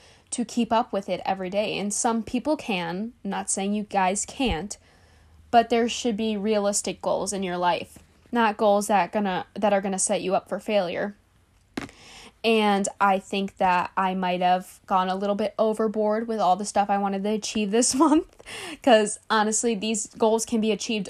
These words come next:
all throughout this whole entire year. We're still, we can still have a good year. If these past couple weeks in January have been so crappy to you, it's okay. We still have eleven more months. Yes, eleven more months. We are fine. We are doing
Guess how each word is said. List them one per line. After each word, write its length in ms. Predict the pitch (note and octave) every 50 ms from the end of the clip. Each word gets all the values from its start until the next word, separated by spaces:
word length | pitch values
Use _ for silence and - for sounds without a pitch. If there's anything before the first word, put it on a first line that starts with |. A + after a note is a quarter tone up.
| - _ -
all 200 | F#3 G3+ G#3+ G#3+
throughout 360 | G#3+ A3 G#3+ G#3 G3 F#3+ -
this 140 | G3+ G3 -
whole 200 | - G3+ F#3+ F#3+
entire 380 | F#3 F#3+ F#3 G3+ F3+ F3 F3
year. 420 | F3 F3 F#3+ A3 G3 D3+ - G3+ - _ _ - - - - -
We're 120 | - A3
still, 300 | A3 - - A#3+ A#3 A3 -
we 140 | A3 A3 A3+
can 120 | - A3
still 260 | G#3 - - B3 A#3+
have 200 | - A#3+ A#3 G3+
a 40 | G#3+
good 200 | G3 A3 G3+ F#3
year. 340 | F#3+ F3 - A2 A2 - - _
If 280 | - G#3+ A#3 G3 G3+ G3+
these 200 | A3 B3+ C#4 B3
past 380 | - - A3 A3 A#3 A#3+ - -
couple 300 | - A#3+ A3+ B3 B3 G3+
weeks 320 | F#3 G#3 B3 C#4 - -
in 100 | A#3+ G#3
January 480 | G#3 G3+ F#3+ G3 G#3+ A3+ B3+ C4+ C#4 C#4+
have 160 | B3+ A#3 G3+
been 180 | G3+ G3+ G3
so 640 | G3 - - - A3 G#3+ G#3 A3 A3+ A#3 A#3+ A#3+ A3+
crappy 500 | A3+ - - E3 E3+ F#3+ - - C#4+ D4
to 100 | - F4
you, 320 | E4+ F4 F#4 F#4+ G4 G4+ - - - _ _ _ _ _ _ _ _ _ _ _ _ _ _ _ _ _ _ _ _ _ _ -
it's 120 | A#3+ A#3+ G#3+
okay. 300 | F#3+ F3+ - - - G3 - _ _ -
We 200 | G#3+ A3+ C4 C4+
still 300 | - - - B3+ A#3+ A#3+
have 340 | A#3 G3+ G3+ F#3+ F#3+ F#3 F#3 - _ _ _
eleven 300 | - G3+ G3 A3 B3+ D4
more 100 | D4+ E4+
months. 340 | D#4+ F4 F4+ F#4 F#4+ - - - _
Yes, 340 | - G3 F#3+ - - - - - -
eleven 340 | A#3 B3 C#4 D4+ D#4+ F4 D#4+
more 140 | D#4 D#4
months. 460 | D4+ C4+ A3+ D#3+ F3 G3 - - - - _ _ - - _ _
We 160 | - C#4+ E4+ F4
are 200 | C#4 C#4+ D4 C#4+
fine. 640 | - - - - C#4+ D4 D#4 D#4 D4 C#4 A3+ G#3 F#3
We 140 | G3 A#3 C#4
are 100 | D4 D4
doing 260 | C4 D4 D4 C#4+ C4